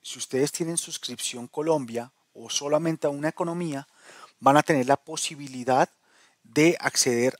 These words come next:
a esta, a esta, a esta herramienta, eh, en caso de que solamente tengan un solo país, y en esta parte sí van a poder comparar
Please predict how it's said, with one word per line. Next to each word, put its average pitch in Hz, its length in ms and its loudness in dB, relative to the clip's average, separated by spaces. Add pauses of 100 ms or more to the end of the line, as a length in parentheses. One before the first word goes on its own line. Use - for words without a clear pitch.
a 127 120 0
esta, 135 280 0 (160)
a 113 160 -8
esta, 131 680 2
a - 760 -16
esta 135 200 -4
herramienta, 156 560 2 (640)
eh, 117 460 -4
en 123 140 -12
caso 135 340 4
de 131 100 -6
que 131 120 -12
solamente 117 440 -8
tengan 117 400 -6
un 123 300 -12
solo 131 200 -10
país, 139 420 2 (360)
y 160 120 2
en 156 80 0
esta 175 260 2
parte 151 500 4 (360)
sí - 320 0
van 156 160 6
a 165 60 4
poder 120 420 0
comparar 120 640 4